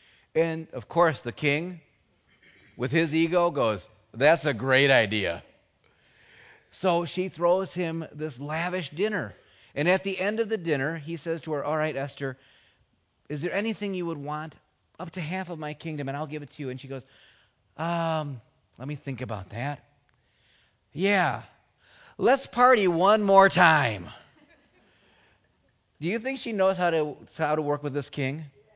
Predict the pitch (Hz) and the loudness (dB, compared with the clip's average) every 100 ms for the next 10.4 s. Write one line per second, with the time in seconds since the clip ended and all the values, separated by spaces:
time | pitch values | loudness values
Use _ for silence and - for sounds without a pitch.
0 | _ _ _ _ _ - 170 160 123 95 | _ _ _ _ _ 4 6 8 6 2
1 | 90 - 185 208 170 - 202 214 175 - | -2 -6 -4 -4 -6 -6 -4 -4 -8 -8
2 | 185 190 185 180 170 196 185 127 92 - | -6 -2 -2 0 0 0 0 -2 -2 -12
3 | _ _ _ _ _ _ - 190 - 214 | _ _ _ _ _ _ 0 2 2 -2
4 | 220 226 214 214 214 220 240 - 139 123 | 2 2 2 0 2 2 0 2 4 4
5 | 120 165 170 _ _ _ 143 147 175 185 | 2 -4 -6 _ _ _ -8 -4 0 2
6 | 226 202 214 214 208 208 - 226 196 202 | 2 4 2 4 2 0 -2 -4 -2 -2
7 | 220 208 214 196 208 214 208 226 214 240 | -2 -4 -4 -2 0 0 2 -2 -2 0
8 | - 233 208 _ _ _ _ _ _ _ | 0 -2 -8 _ _ _ _ _ _ _
9 | _ _ - 175 170 226 220 170 160 180 | _ _ -10 -6 -2 -2 -2 -6 -8 -8
10 | 180 175 156 117 | -8 -6 -6 -8